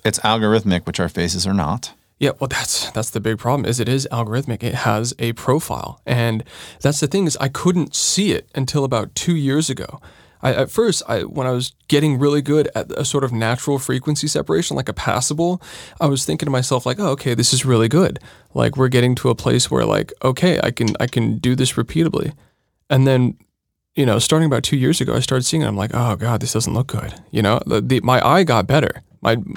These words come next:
Speaker 2: my, <laughs> my eye got better than the technique. And so now I, I mostly just, you know, obviously get rid of blemishes,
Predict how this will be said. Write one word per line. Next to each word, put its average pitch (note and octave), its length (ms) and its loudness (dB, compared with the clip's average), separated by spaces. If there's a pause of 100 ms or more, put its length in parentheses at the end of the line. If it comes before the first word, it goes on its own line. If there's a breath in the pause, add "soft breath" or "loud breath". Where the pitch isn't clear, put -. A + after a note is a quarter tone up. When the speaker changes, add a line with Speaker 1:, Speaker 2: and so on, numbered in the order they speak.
Speaker 2:
my, G#2 180 4 (200)
<laughs> - 220 4
my C#3 140 0
eye D#3+ 120 6
got C#3 200 4
better C#3 160 4
than B2+ 160 0
the A#2 80 0
technique. - 480 0 (560 loud breath)
And C3 160 4
so C3 200 4
now F3 300 -2
I, B2 140 -2 (160)
I B2 80 -2
mostly C3 460 0
just, B2+ 440 -4
you D3 100 -2
know, A2 120 2
obviously C3 360 -2
get B2+ 120 -2
rid B2+ 160 -2
of A2+ 80 -4
blemishes, A#2 580 0